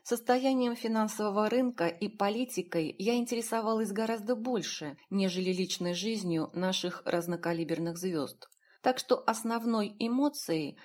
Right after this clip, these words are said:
которую я испытывала на светских тусовках, была скука. Но кто даст возможность писать о серьёзных вещах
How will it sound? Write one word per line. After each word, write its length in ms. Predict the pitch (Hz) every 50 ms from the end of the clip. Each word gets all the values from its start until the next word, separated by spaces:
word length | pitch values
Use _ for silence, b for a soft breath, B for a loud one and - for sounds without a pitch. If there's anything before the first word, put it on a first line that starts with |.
| B B
которую 400 | B - 196 190 - 196 196 196
я 160 | 196 190 190 190
испытывала 540 | 190 - - - 190 - 170 165 175 160
на 160 | 170 180 180 180
светских 440 | - - 180 170 - - 170 170
тусовках, 760 | - - 202 214 - - 269 269 262 - - 156 151 - - - _ -
была 240 | 180 196 196 202
скука. 640 | 185 190 - - - 139 123 123 - 135 123 - - _ _ _
Но 380 | - 208 214 220 220 214 214 214
кто 440 | - - - - 277 285 294 285
даст 480 | 233 202 202 254 262 247 208 - - -
возможность 800 | 165 175 180 180 185 190 196 196 185 175 185 180 175 175 - -
писать 520 | 190 190 190 - - 202 185 165 165 - -
о 100 | 190 180
серьёзных 640 | 175 - 190 180 190 196 190 185 175 175 170 170 165
вещах 640 | 170 185 190 - - - 262 269 254 - - b